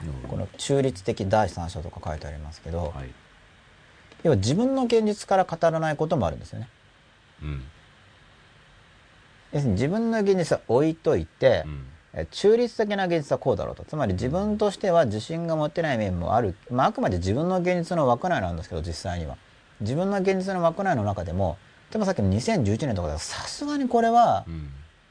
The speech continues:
Speaker 2: 単なる主観というよりは、中立的なんじゃないかと。つまり二千十一年がいい年か悪い年かとかになったら主観かもしれないけど、
Speaker 1: うん。
Speaker 2: これは中立なんじゃないのと思って、その、あえてし-、自分の中で、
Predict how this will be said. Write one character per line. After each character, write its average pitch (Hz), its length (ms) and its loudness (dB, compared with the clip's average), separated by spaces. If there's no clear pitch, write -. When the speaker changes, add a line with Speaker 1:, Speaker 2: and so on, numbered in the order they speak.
Speaker 2:
単 247 220 -4
な 175 80 4
る 123 60 2
主 - 120 -4
観 143 200 0
と 151 80 2
い - 20 4
う 147 40 4
よ 117 80 4
り 85 80 -2
は、 87 300 2
中 190 220 2
立 226 260 -2
的 - 320 -6
な 233 100 2
ん 220 60 2
じ 147 80 -2
ゃ 98 40 -2
な 80 80 -6
い - 20 -10
か - 100 -16
と。 - 80 -20
つ - 80 -4
ま 120 80 4
り 110 60 2
二 113 100 2
千 247 240 2
十 135 100 4
一 131 160 -2
年 101 180 -2
が 110 260 4
い 277 160 4
い 381 60 2
年 - 240 2
か 139 100 2
悪 110 240 4
い 180 60 2
年 123 180 0
か 120 120 0
と 110 100 0
か 101 80 2
に 95 60 -4
な 92 80 -4
っ - 20 -8
た 95 100 -6
ら 92 80 -6
主 - 100 -12
観 104 180 -2
か 101 100 -2
も 82 80 -4
し 80 120 -10
れ 80 60 -8
な 80 100 -6
い 90 60 -4
け 90 80 -6
ど、 82 120 -6
Speaker 1:
う - 20 -6
ん。 76 200 -8
Speaker 2:
こ 160 100 -4
れ 180 60 2
は 190 60 -2
中 180 140 2
立 170 160 -2
な 185 100 2
ん 151 40 -2
じ 107 60 -2
ゃ 90 40 0
な 87 60 -4
い - 20 0
の 95 80 -2
と - 80 -10
思 85 100 -6
っ - 40 -10
て、 - 260 -2
そ 113 100 -4
の、 95 180 -4
あ 240 180 4
え 220 80 0
て 170 200 4
し-、 - 200 -6
自 113 180 -2
分 196 240 -2
の 208 100 0
中 196 280 2
で、 107 360 2